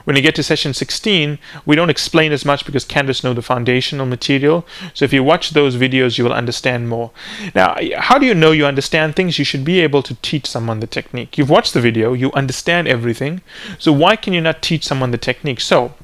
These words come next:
rather than practicing with someone,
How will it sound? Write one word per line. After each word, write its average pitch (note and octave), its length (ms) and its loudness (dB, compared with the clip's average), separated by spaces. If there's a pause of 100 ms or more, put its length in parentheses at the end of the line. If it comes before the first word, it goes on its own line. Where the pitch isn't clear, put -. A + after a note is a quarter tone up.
(400)
rather A3 320 4
than G#3 200 0
practicing - 800 -4
with A2+ 160 -4
someone, A#2+ 480 -4